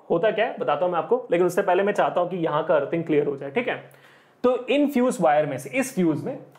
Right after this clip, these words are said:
fuse का काम क्या होता है वो बताते हैं बाद में, लेकिन यहां पे एक और wire आप चाहो तो जोड़ सकते हो हरा कलर का। कौन सा है भाई वो?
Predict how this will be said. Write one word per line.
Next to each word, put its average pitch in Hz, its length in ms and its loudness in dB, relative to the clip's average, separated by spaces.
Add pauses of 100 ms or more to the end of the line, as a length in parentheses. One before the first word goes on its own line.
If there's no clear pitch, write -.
(220)
fuse 240 260 0
का 240 120 2
काम 202 300 0
क्या 170 120 4
होता 156 220 0
है - 200 -8
वो 165 80 2
बताते 147 340 0
हैं 160 80 -6
बाद 131 180 0
में, 254 180 -6 (320)
लेकिन 214 220 2
यहां 202 260 2
पे 277 140 -4 (120)
एक 196 100 0
और 233 140 2
wire 196 220 4
आप 196 140 0
चाहो 156 360 2
तो 233 140 -2
जोड़ 180 260 2
सकते - 320 -8
हो 254 300 -4 (540)
हरा 220 180 4
कलर 165 240 0
का। 135 120 -2
कौन 165 200 0
सा 202 120 2
है 196 60 2
भाई 180 140 0
वो? 240 200 -2